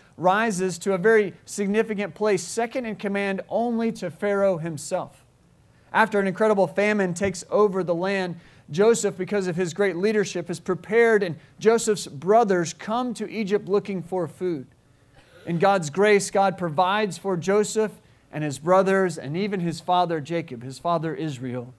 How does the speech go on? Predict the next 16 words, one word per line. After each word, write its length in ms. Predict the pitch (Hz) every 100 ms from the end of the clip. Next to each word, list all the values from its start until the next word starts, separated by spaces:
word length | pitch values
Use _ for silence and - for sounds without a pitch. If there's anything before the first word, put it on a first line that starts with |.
| _ _ _ -
And 140 | 190
they 80 | 202
come 320 | 196 233 226
and 100 | 202
they 100 | 196
settle 480 | 180 - 226 247 226
in 180 | 208 214
the 60 |
land 280 | 196 202 202
of 80 | 175
Egypt, 340 | 196 170 143
temporarily 600 | 226 240 220 220 208 202 180 - -
leaving 440 | 185 233 277 269
behind 440 | 220 196 214 226 214
their 140 | 202
homeland 640 | 180 226 196 190 185 170